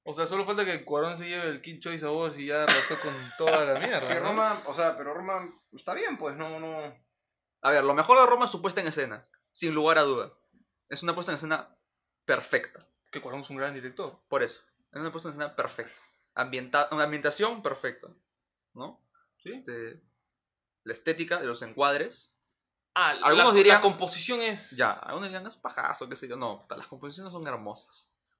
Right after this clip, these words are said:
Speaker 3: ¿no? Es, estos paneos que hace de en la casa, ¿no?
Speaker 1: A mí los
Speaker 3: Y
Speaker 1: paneos no me, lo de en la casa no me gustan mucho.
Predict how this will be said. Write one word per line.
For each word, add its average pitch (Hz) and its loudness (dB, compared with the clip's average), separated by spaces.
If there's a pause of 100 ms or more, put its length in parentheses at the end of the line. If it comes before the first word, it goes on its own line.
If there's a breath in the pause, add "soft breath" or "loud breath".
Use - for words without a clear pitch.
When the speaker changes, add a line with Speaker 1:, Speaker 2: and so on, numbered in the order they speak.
Speaker 3:
¿no? 226 -10
Es, - -10
estos 170 -2
paneos 165 2
que 175 0
hace 165 -2
de 156 2
en 131 -4
la 120 -2
casa, 156 0 (340)
¿no? 127 -14 (120)
Speaker 1:
A 165 -12
mí 202 -6
los 214 -8
Speaker 3:
Y - -12
Speaker 1:
paneos 190 -4
no 190 -8
me, 190 -10
lo 156 -6
de 143 -6
en 143 -10
la 139 -4
casa 170 -8
no 170 -12
me 160 -10
gustan 143 -14
mucho. - -20